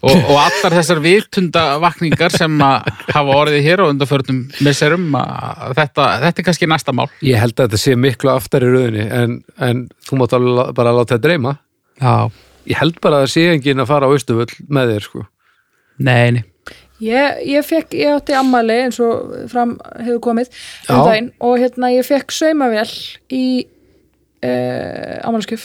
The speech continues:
Speaker 3: sem er mjög miðaldra en líka eitthvað sem ég var búin að óska mér og
Speaker 2: Ok.
Speaker 3: hérna þannig að næst þið sjáum mig og fjölskylduna mína þá verðum við eins og Von Trapp fjölskyldan öll
Speaker 2: Nice,
Speaker 3: í eins
Speaker 2: nice.
Speaker 3: fötum. En ég er búin að vera að leita mér að einhverju svona nýju einföldu verkefni til þess að byrja á, af því ég kann ekkert á þessa græju.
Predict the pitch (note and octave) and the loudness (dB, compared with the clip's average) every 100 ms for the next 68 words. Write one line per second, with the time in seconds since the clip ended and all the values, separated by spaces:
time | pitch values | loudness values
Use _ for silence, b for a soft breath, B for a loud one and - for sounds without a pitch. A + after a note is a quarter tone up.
0 | - B3 A#3 A#3 A#3+ A#3+ B3 A3+ A#3 A#3 | -10 -4 0 4 4 4 2 0 2 2
1 | A#3 A#3 A#3 A#3 A#3 A3+ A#3 A#3 A3 A3 | 2 0 -4 0 -2 -2 -4 -6 -6 -6
2 | G#3 G#3+ A#3 - _ - A3+ A#3 B3+ A3+ | -6 -10 -10 -14 _ -8 -2 2 2 0
3 | A3+ A3 - _ _ _ - - - A3+ | -4 -6 -10 _ _ _ -20 -20 -12 -4
4 | A3+ A3+ A#3 B3 A3+ A#3+ A#3+ A#3+ B3 B3 | 0 0 0 0 2 2 2 2 2 2
5 | A#3 B3 - A#3 A3+ A3+ A3+ A3+ A3+ A3 | 0 -2 -2 -4 -2 0 -2 -2 -2 -2
6 | A3 A3 G#3+ A3 G#3+ A#3 A3+ B3+ - - | -2 -2 -2 -2 2 0 2 -2 -2 -16
7 | - - B3 - B3+ B3+ - B3 - A2 | -18 -4 -4 -2 -6 -6 -10 -10 -4 -2
8 | A2+ A#2+ B3 A#3+ A#3+ F#2+ A#2 A#2+ D4 - | 0 2 0 0 -2 -2 0 0 -2 -8
9 | B B B B B B B B - B3+ | B B B B B B B B -2 0
10 | C4 - B3+ C#4 C#4+ D4 C#4+ C#4 D4+ D4+ | 0 -2 2 2 2 0 0 2 0 0
11 | C#4 C4 C4+ C4 C#4 A#3+ C4 C4+ D4+ D4+ | -2 0 0 -2 -4 -4 -2 -2 -2 -4
12 | C#4 C#4 F#4 G4 - D#4+ C#4+ D#4 E4+ - | -2 0 0 -2 -2 -2 0 0 -2 -2
13 | - G#3+ G#3 G3 - C4+ B3+ C4 D#4+ F4 | -4 -4 -2 -4 -4 -6 -4 -2 -2 0
14 | A#3+ F3+ F3 F#3+ A3+ A3+ A3+ B3+ A3 G3 | 2 2 0 -2 -4 -4 -2 -2 -2 -6
15 | G3+ - A3+ A3+ G3+ F#3+ G3+ G3+ G2 | -12 -10 -8 -4 -4 -4 -4 -4 -4